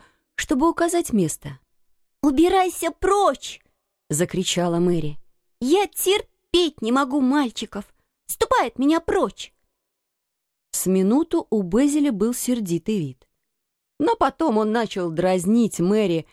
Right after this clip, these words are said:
как часто дразнил своих сестер. Он плясал вокруг девочки, строил гримасы, смеялся и пел. «Мэри злая недотрога! Как растет твой сад! Колокольчики, крапива и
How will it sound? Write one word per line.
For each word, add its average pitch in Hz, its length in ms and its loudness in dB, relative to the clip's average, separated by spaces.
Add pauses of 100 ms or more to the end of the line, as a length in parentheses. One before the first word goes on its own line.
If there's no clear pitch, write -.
(160)
как - 240 -6
часто 202 440 -2
дразнил 156 480 2
своих 147 380 -2
сестер. - 600 -6 (580)
Он 254 200 0
плясал 208 540 0
вокруг 165 380 -4
девочки, 240 640 0 (400)
строил 139 460 -2
гримасы, 170 800 0
смеялся 156 880 -2
и 190 220 -2
пел. 151 440 0 (600)
«Мэри 302 360 2
злая 285 400 0
недотрога! 277 880 -2 (200)
Как - 240 0
растет 240 440 -4
твой 311 200 0
сад! 247 280 -2 (500)
Колокольчики, 440 880 -2
крапива 403 760 -2 (240)
и 392 140 2